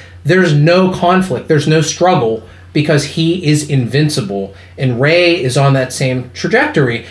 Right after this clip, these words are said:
And I don't want that. She was too good of a character for them to make her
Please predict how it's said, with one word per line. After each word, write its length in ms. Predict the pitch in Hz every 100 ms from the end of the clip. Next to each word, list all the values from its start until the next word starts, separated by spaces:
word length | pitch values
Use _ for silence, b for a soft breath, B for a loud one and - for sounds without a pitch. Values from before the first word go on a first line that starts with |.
| B
And 100 | 190
I 120 | 233
don't 180 | 302 214
want 200 | 190 320
that. 220 | 143 123 -
She 160 | 220
was 220 | 214 190 -
too 200 | - 233
good 200 | 190 208
of 80 | 180
a 100 | 180
character 600 | 196 214 208 135 120 B B
for 140 | - 170
them 340 | 170 165 151
to 140 | - 160
make 340 | 147 165 190
her 440 | 185 147 131 127